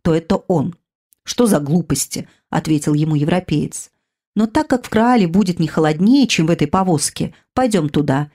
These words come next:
и спросим, пожалуй, Цвитте. Принеси-ка бутылку джина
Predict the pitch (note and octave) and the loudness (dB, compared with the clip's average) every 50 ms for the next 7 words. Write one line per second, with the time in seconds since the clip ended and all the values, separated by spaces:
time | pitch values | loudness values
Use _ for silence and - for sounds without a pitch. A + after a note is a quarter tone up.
0 | _ _ - C#4+ - - - F#3+ E3+ D#3+ - G3+ G3 - F#3 D#3 C#3 D3 D#3 C#3 | _ _ -4 -2 -2 -2 -2 -2 -2 0 0 0 0 0 -2 -2 -2 -2 -2 -2
1 | D3+ D#3+ D#3 D3+ _ - - - - B2 C3 - - E3+ - _ _ _ _ _ | -4 -6 -8 -10 _ -10 -6 -4 -4 -4 -4 -6 -10 -12 -12 _ _ _ _ _
2 | _ _ _ _ _ _ _ _ _ _ _ _ _ _ _ - A3 B3 C#4+ D#4+ | _ _ _ _ _ _ _ _ _ _ _ _ _ _ _ -2 2 2 2 2
3 | - - - - - D3+ D#3+ D#3 - D#3 D3 - D#3+ D3+ D3+ D3 D3+ C#3+ C#3 C#3 | 2 0 -2 -2 0 -2 0 0 0 0 0 0 0 0 0 2 2 2 2 0
4 | C#3 C#3+ | -2 -4